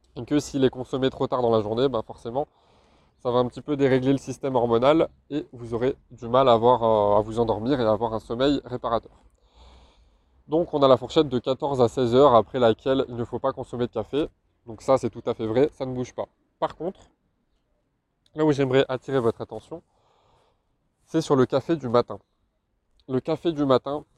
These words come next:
c'est une grosse erreur, c'est la pire erreur que vous puissiez faire, parce que dès le matin, vous, vous acidifiez votre organisme en fait.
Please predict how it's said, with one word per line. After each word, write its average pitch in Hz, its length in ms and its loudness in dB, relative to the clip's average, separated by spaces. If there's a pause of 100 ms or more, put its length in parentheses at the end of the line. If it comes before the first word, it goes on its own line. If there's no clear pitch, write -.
(140)
c'est - 160 -10
une 113 120 -6
grosse 135 340 0
erreur, 127 260 4
c'est 120 100 -6
la 110 120 2 (340)
pire 208 260 -6 (160)
erreur 123 380 0
que - 100 -14
vous 104 140 -10
puissiez 117 320 -12
faire, 123 240 -4 (500)
parce - 180 -18
que 147 280 -6
dès 139 160 -2
le 101 60 -2
matin, 143 280 0
vous, 120 720 -4
vous 113 220 -8
acidifiez 127 500 -4
votre 123 220 -2
organisme 117 420 -6
en - 40 -20
fait. - 140 -20